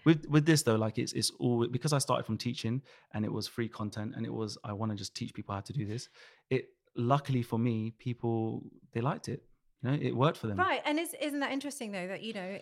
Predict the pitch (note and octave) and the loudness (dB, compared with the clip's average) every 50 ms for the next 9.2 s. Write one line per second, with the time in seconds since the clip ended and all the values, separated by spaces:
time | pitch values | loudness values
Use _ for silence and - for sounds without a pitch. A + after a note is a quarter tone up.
0 | - - - - A3+ A3 A3+ A#3 - A#3 A3+ A3 G#3+ A3 B3 B3 A#3+ G#3 F#3+ E3 | -10 -12 -12 -6 -2 0 0 0 0 -2 -4 -6 -4 -4 -4 -2 -2 -4 -4 -8
1 | - G#3 G#3+ A#3 A#3+ A#3 - G#3+ G3+ - - A#3+ F#3 G#3 G3+ G3 F#3 F#3+ F#3 - | -8 -6 -4 -2 -2 -2 -2 -4 -6 -6 -6 -6 -6 -4 -6 -8 -10 -10 -10 -12
2 | - - _ _ - G#3+ G#3 G3 F#3 - - A3+ G#3+ - A3 G#3+ G#3 F#3+ F3 F3 | -14 -16 _ _ -4 -4 -4 -4 -4 -6 -6 -8 -8 -6 -6 -6 -4 -4 -4 -4
3 | E3+ D#3 E3+ E3+ - - _ - - A#3 G#3+ G#3 F#3+ G3+ G#3+ A3 G#3 - - C#3 | -4 -4 -4 -4 -6 -10 _ -6 -4 -2 -2 0 0 -2 -2 -2 -2 -6 -8 -8
4 | C3+ - - - C3 B2+ A2 - - E3 F#3 A#3+ B3 B3 A3+ A3+ G3+ E3 D3 - | -10 -10 -2 2 4 4 4 4 2 0 2 2 2 2 2 0 -2 -2 -4 -4
5 | - A3+ A3 - - - B3 - F3+ E3+ - - - - D#3 E3 C3+ A2+ G#2+ A2+ | -4 -4 -4 0 4 4 6 6 4 0 -6 0 6 8 10 10 10 8 4 2
6 | C4+ A#3 G#3+ G#3 A3+ C4+ C4 - - D3+ D#3 D3 C3 E3+ E3+ - - A2 G2+ G2 | 2 4 4 4 2 2 -2 0 2 4 4 4 4 2 0 0 -2 -4 -6 -6
7 | - - - - - - B2 - F#3 F#3 - D#3+ C#3+ C3 - - - _ _ _ | -8 -12 -18 -10 -4 -2 2 4 4 4 4 2 0 0 -2 -6 -14 _ _ _
8 | _ - C3+ C3+ B2+ C3 D3 C#3+ A#2+ A2 G#2 - A2 G#2+ G#2+ - - B2 A#2+ G#2+ | _ 6 6 8 8 8 8 8 6 6 4 2 0 -2 -2 -2 -4 -4 -2 0
9 | - - - | 0 0 0